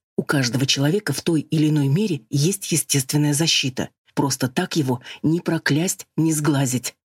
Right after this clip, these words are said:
Недаром говорят, что к чистому грязь не липнет. Правда, вот из чистеньких в наше время разве что младенцы остались. У ведьм, колдунов, сенсов тоже есть своя защита. Сильнее, чем у обычных людей, намного сильнее.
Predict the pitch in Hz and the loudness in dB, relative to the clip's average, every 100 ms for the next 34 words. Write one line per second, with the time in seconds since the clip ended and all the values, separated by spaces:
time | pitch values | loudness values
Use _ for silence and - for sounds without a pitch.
0 | _ - 139 139 151 180 143 139 143 139 | _ -6 -2 0 0 0 0 0 0 0
1 | - - - 165 - 147 139 147 135 156 | 0 -2 -2 -2 0 0 2 0 0 0
2 | 160 156 - 127 - _ - - 139 131 | 0 0 0 -2 -4 _ -4 -2 0 0
3 | 131 131 139 - 233 - 147 143 - 147 | 0 0 0 2 0 2 0 0 0 2
4 | 143 - 139 143 135 139 135 135 - 135 | 2 2 2 2 2 2 0 0 0 -2
5 | - 156 160 139 135 123 131 131 - 123 | -2 0 2 2 0 2 0 0 0 0
6 | 120 - - _ _ _ 156 135 151 165 | 0 -2 -6 _ _ _ -2 2 2 2
7 | 185 - - 147 143 139 143 180 - - | -2 -6 -2 0 2 2 2 0 -8 -4
8 | - 156 165 - 185 - _ _ - 147 | 0 2 2 0 -2 -4 _ _ 0 2
9 | 170 180 139 131 - 135 135 135 143 143 | 2 0 0 0 2 0 2 2 2 0
10 | - 131 117 - _ _ - - 165 208 | 0 -2 -4 -8 _ _ -2 0 2 0
11 | 180 139 - 139 131 151 143 135 143 - | 0 0 2 0 0 0 0 0 0 0
12 | 139 147 139 143 131 - - - 139 165 | 0 0 2 0 -2 -8 -10 -2 0 2
13 | 185 135 131 - 139 135 135 123 | 0 0 0 2 2 2 2 0